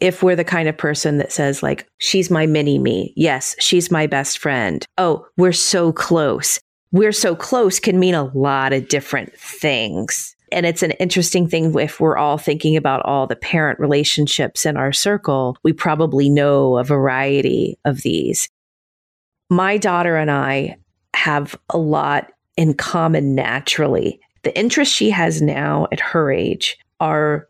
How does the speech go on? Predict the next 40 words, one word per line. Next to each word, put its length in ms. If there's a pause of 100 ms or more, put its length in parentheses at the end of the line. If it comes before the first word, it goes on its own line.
coincidentally 1300
very 500
similar 680
to 120
the 160
interests 520
that 200
I 220
had 560
when 160
I 180
was 200
her 340
age. 320 (320)
But 160
I 120
didn't 440
promote 720
that. 480 (220)
Uh, 120
like, 280
and 160
I 100
didn't, 380
it's 160
happening 520
organically, 1040 (140)
but 100
I 120
would 180
never 240
say 200
she's 300
my 180
mini 360
me. 380 (220)
If 220
anything, 540
what 160
I 320